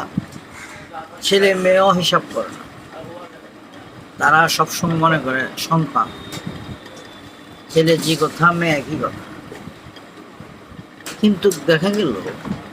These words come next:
সেই দায়িত্বশীল গার্ডিয়ান বাবা জীবনে শুধু কষ্টই পায়, কারণ উনি নিঃস্বার্থে ইচ্ছা করে একটা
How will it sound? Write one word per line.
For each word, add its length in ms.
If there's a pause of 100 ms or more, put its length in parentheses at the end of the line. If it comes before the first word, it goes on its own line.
(540)
সেই 180 (180)
দায়িত্বশীল 800 (1000)
গার্ডিয়ান 480 (800)
বাবা 280 (1700)
জীবনে 400
শুধু 280 (120)
কষ্টই 500
পায়, 200 (1900)
কারণ 180 (120)
উনি 180 (580)
নিঃস্বার্থে 580 (100)
ইচ্ছা 320
করে 180 (1600)
একটা 180